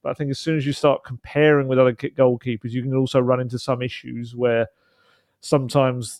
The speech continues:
stats can be used in certain ways, or not manipulated, but you know what I mean. But it's important that it is a part of the modern day scouting system, I think, as well, because this is what we're seeing at the likes of Brighton and Brentford, that when it's u-, when they're used correctly,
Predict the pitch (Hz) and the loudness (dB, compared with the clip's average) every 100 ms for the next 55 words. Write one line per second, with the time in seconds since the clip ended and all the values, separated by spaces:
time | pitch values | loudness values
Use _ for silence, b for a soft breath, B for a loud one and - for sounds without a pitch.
0 | _ - - - - 131 127 127 135 135 | _ -6 -2 -2 -2 -4 -2 0 0 0
1 | 123 117 120 117 107 127 123 120 120 120 | -2 -6 -10 -12 -2 -2 -2 -2 0 2
2 | 117 139 220 190 147 143 - 117 110 127 | 0 -2 0 2 2 0 0 2 2 2
3 | 123 127 123 120 123 123 117 107 180 202 | -2 0 2 2 2 -2 -4 0 4 4
4 | - 214 220 220 175 160 - _ _ _ | 4 4 6 6 4 2 2 _ _ _
5 | _ 156 156 143 - 156 143 139 123 135 | _ 6 6 6 2 4 4 4 0 0
6 | 139 135 131 127 127 120 - 131 123 - | 2 2 2 2 2 0 0 0 0 -6
7 | 117 - 127 - 110 107 117 110 117 135 | -10 -4 -4 -4 -10 -6 -8 -6 -2 2
8 | 117 110 120 135 120 107 b b b b | 2 2 0 2 0 -2 b b b b
9 | b b _ 139 143 123 135 139 226 233 | b b _ 2 4 4 4 4 6 6
10 | 147 131 120 - 117 127 120 127 120 113 | 6 4 2 -2 -2 0 0 -4 -4 -2
11 | 120 123 117 123 135 143 151 143 151 - | -2 -4 -4 -2 2 2 2 4 2 6
12 | 151 151 151 151 143 - 151 170 170 _ | 4 6 6 8 6 4 4 4 4 _
13 | 113 120 131 | -2 -2 -4